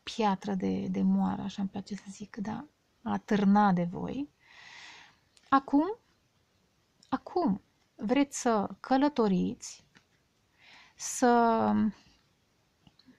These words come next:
cred că de prin martie vă doriți să călătoriți,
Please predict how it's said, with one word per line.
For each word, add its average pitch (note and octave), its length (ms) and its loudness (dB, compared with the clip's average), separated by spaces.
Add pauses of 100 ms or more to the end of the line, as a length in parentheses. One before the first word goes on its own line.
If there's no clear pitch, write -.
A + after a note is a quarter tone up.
(580)
cred B3+ 180 4
că C4+ 80 4
de B3 100 6
prin A#3 200 4
martie C4+ 440 2
vă F#3+ 140 -2
doriți G3 300 -4
să G#3+ 100 -8
călătoriți, G3+ 800 -8